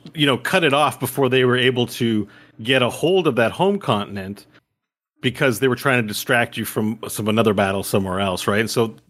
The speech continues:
that was their whole thing. Our guild, we did cavern stuff. So anytime they tried to get benefits from the caverns,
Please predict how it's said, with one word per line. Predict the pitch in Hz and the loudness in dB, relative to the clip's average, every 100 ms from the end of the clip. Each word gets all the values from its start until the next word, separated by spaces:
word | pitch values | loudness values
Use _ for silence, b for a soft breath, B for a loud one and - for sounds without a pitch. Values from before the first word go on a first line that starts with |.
| 117 | -2
that | 156 180 | 0 0
was | 165 | 0
their | 147 131 | 2 0
whole | 143 160 | 2 2
thing. | 120 160 110 95 - - | 4 2 2 0 -8 -6
Our | 107 156 | 0 0
guild, | 165 113 98 98 98 - B B _ - | 0 0 0 -2 -4 -10 B B _ -2
we | 131 | 2
did | 131 101 | 2 0
cavern | - 147 135 110 98 | -2 0 0 0 -2
stuff. | - 95 90 | -4 -4 -2
So | 113 | 0
anytime | 123 127 143 135 | 0 0 0 2
they | 120 | 0
tried | - 123 110 | 0 -2 0
to | 104 | -2
get | 98 | -4
benefits | 110 117 113 113 | 0 0 0 -4
from | - 87 | -8 -14
the | |
caverns, | - 180 165 107 95 95 | -6 -2 0 0 -4 -6